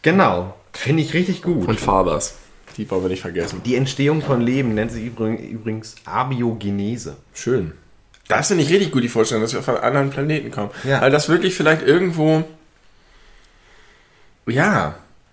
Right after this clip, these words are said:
Speaker 2: wie so Samen.
Speaker 1: Ja.
Speaker 2: Wie Puste-, Pusteblume.
Speaker 1: <laughs> Ja, richtig. Nur ein bisschen heftiger
Speaker 2: Das
Speaker 1: im
Speaker 2: erklärt doch,
Speaker 1: Aufschlag.
Speaker 2: warum bei Star Trek alle zwei Arme und zwei Beine haben und so ähnlich aussehen.
Speaker 1: Weil das gar nicht nur erdspezifisch ist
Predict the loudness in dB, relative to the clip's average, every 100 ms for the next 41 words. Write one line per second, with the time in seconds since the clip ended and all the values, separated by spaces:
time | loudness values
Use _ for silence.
0 | _ -2 2 4 6 6 4 4 4 4
1 | 2 -2 -10 -18 _ _ 0 0 -2 -18
2 | -20 _ _ _ -4 0 2 2 2 2
3 | 4 4 4 2 -2 -4 -4 4 4 4
4 | 0 -10 -12 -4 -4 -4 -8 -10 -18 _
5 | -8 -8 -6 -6 -6 -4 -6 -6 -10 -16
6 | -12 -4 0 2 2 2 2 4 4 4
7 | 2 4 2 4 2 2 2 2 0 0
8 | 2 4 2 0 -2 0 2 2 0 0
9 | -2 -2 -4 -2 -2 -4 -4 -6 -8 -12
10 | _ -20 -20 _ -18 -4 0 2 0 -2
11 | -4 0 2 2 0 -4 -10 -20 -20 -20
12 | -20 _ _ _ -20 -10 -4 0 0 0
13 | 0 0 0 -4 -8 -6 -8 -8 -6 -4
14 | -6 -6 -12